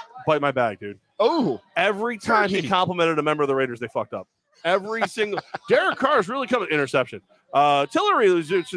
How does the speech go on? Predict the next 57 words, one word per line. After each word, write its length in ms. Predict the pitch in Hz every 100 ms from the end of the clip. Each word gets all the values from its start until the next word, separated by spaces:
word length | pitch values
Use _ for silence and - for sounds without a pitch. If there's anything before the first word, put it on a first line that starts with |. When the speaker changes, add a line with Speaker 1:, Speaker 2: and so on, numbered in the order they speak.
| 160
Speaker 1:
made 180 | 190 269
such 180 | 254 285
a 40 | 202
difference, 520 | 233 247 196 143 -
slaps 240 | 180 156
the 60 | 143
ball 200 | 156 143
out 60 |
of 60 | 131
Baker's 280 | 139 - 123
hand. 180 | 131 110 - - -
Like, 200 | 220 208 - _ _ _ _ _ - -
every 380 | 262 330 311
time, 240 | 302 311 311
like, 140 | 214 190 254
if 120 | 214
he's 180 | 233 226
like, 120 | 208
"Oh, 180 | 269 269
look 120 | 262
at 60 | 277
that, 160 | 254 180 -
look 120 | 247
at 80 | 269
that, 140 | 226 - _ 190
uh, 160 | 165
beer 320 | 147 190 311 269
vendor," 340 | 196 160 170
and 80 | 156
this, 100 | 143
that 140 | 175
guy 120 | 147 156
would 80 |
have 100 | 135
fallen 240 | - 156 147
down 140 | 147
and, 60 | 139
like, 180 | 131 -
dumped 220 | 147 123
beer 200 | 139 131
all 160 | 131 127
over 180 | 127
like 120 | 123 113
a 40 |
nun. 420 | 113 117 113 104 - - - - -
Like, 140 | 170
you 80 | 208
know, 120 | 220
it, 220 | 202 185 208
yeah. 160 | 190
Speaker 2:
Voodoo 200 | 170 170
doll 380 | 165 160 156 156
and 80 | 160
everybody 380 | 160 233 202 156 147
Speaker 1:
Oh. 40 |
Speaker 2:
out 200 | 151 165
there. 300 | 160 156